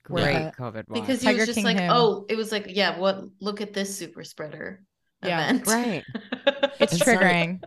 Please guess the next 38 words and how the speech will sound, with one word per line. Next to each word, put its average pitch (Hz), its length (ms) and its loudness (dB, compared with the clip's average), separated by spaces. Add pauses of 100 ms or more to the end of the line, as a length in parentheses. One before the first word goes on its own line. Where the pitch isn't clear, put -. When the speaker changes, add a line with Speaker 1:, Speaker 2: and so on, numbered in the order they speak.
Speaker 4:
like, - 240 -6
pour 156 200 0
yourself 226 300 -2 (160)
a, 131 40 0
a 127 40 0
nice, 117 320 0
like, 123 120 -4 (240)
v-, 117 200 -20 (160)
like, 113 220 -6
a 104 60 -4
tumbler 113 640 -4
of 110 120 -2
vodka 107 420 -2
soda 95 320 -4 (140)
and, 101 100 -8
like, 98 140 -12
a 101 60 -8
big, 98 240 -6
a 139 300 -8
Speaker 2:
Mm. 127 60 -10
Speaker 4:
big, 98 240 -8 (100)
like, 98 260 -6 (520)
kind 113 160 -4
of, 107 80 -4
like, 107 180 -2
ins-, 127 360 -2
insul-, 143 480 0 (120)
insulated 127 680 0
glass. 107 1080 -2
Yeah, 104 340 0
and, 123 120 -2
like, 127 140 0
a 139 80 0
bag 123 280 2
of 131 120 -2
Doritos 120 680 2
and, 117 100 -2
like, 113 200 0